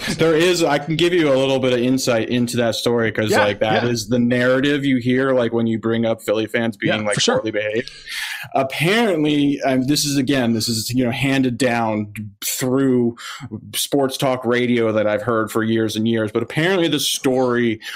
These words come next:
Speaker 1: was there was some other issue on the field where the boos were misinterpreted and they weren't actually directed at Santa Claus. They were directed somewhere else, and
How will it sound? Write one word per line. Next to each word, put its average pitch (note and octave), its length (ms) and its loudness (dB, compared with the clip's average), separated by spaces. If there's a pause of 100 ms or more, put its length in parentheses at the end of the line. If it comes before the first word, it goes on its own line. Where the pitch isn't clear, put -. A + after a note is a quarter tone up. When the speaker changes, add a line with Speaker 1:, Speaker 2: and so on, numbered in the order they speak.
(100)
Speaker 1:
was A2 520 0
there A#2+ 200 2
was C3+ 260 0
some C3 220 2
other B2 400 0 (100)
issue A2 760 -2 (420)
on A#2 520 0
the A2 180 -4
field A2 800 -2 (260)
where G#2+ 560 0
the A2+ 100 -2
boos D#3 520 2
were C#3 200 2
misinterpreted C3 1300 0 (300)
and A2+ 380 -2
they A#2 220 0
weren't C3+ 440 0
actually C3 640 0
directed A#2 540 -2
at A2+ 260 -2
Santa A2 320 -2
Claus. G#2+ 460 -2
They G2+ 140 0
were G2+ 200 -2 (300)
directed C3+ 500 0
somewhere C3+ 600 0
else, A2+ 560 -2
and G#2+ 460 -4